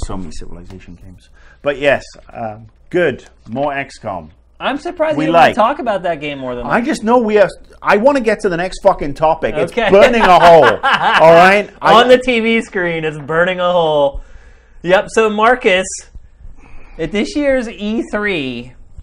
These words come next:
Speaker 2: they are going to allow fans into the show, and it's not just anybody. It's five thousand people that the publishers can invite to the show specifically. So what I'm guessing is it's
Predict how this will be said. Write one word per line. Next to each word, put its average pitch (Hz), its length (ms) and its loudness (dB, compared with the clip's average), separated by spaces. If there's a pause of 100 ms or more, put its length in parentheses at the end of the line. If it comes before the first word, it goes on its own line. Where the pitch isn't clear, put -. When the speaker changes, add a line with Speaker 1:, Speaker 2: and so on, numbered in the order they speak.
(140)
Speaker 2:
they 175 220 0
are 220 200 4
going 208 600 -4
to 196 320 -6
allow 165 680 -2 (220)
fans 214 600 -6
into 175 360 -12
the 160 80 -10
show, 165 320 -4
and 160 120 -10
it's 160 120 -12
not 226 220 -8
just - 240 -10
anybody. 123 720 -10 (640)
It's 151 280 -8 (260)
five 294 260 -4
thousand 269 400 -4
people 247 340 -10
that 202 140 -10
the 185 80 -8
publishers 262 760 -8
can 220 280 -12
invite 160 840 -8 (760)
to 185 140 -10
the 180 100 -8
show 185 220 -4
specifically. 160 680 -10
So 196 160 -8
what 220 180 0
I'm 311 260 -4
guessing 208 480 -6
is 160 240 -10
it's 151 140 -10